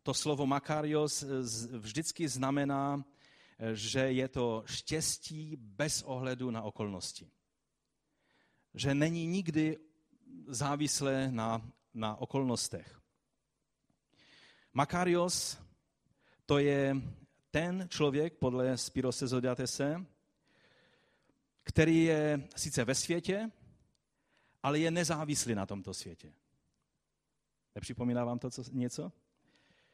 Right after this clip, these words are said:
Jeho spokojenost pochází od Boha a ne od toho, že okolnosti,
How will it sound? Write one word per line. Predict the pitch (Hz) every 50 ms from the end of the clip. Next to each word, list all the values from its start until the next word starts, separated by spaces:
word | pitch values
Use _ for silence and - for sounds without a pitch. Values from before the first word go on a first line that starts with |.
| _ _ _ _ - _ _ -
Jeho | 131 147 147 147 151 147 147 147 - -
spokojenost | - - - - - - - - - 226 208 165 131 113 113 123 139 - - -
pochází | 170 147 - 160 156 156 151 139 135 147
od | - - - 165
Boha | 165 151 180 175 139 107 107 98 98 107 120 120 - _ _ _ _ _ _ -
a | 123 123
ne | 120 135 147 160 185 208 214 214 208 208 _
od | - 143 127 - -
toho, | _ - 156 147 123 139 147 147 151 147
že | 127 120 120 113 -
okolnosti, | - 120 - - 131 127 123 120 120 117 - - - - - 110 110 110 110